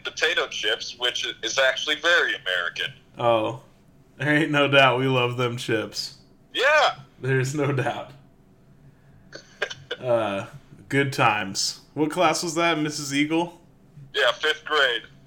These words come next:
Speaker 2: Was it Williamson that, w-, remember Williamson, nonchalant?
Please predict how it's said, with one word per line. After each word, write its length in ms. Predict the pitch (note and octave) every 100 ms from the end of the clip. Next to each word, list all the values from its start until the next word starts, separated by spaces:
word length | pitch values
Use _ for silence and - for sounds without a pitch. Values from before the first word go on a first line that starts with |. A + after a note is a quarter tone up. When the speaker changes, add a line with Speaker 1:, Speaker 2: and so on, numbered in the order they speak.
| - - - - C#3
Speaker 2:
Was 260 | D3 D#3
it 160 | D3+ A#2+
Williamson 600 | C#3 D#3 E3+ - F#3 F#3
that, 380 | E3+ C#3 G#2 - _ _ -
w-, 400 | D#3+ D3+ D#3+ E3 -
remember 360 | C#3+ F3+ A3 A3
Williamson, 600 | F#3 F#3 F#3 F#3+ F#3+ E3+
nonchalant? 840 | D3+ D#3 D#3+ D#3 C#3 D3 D3+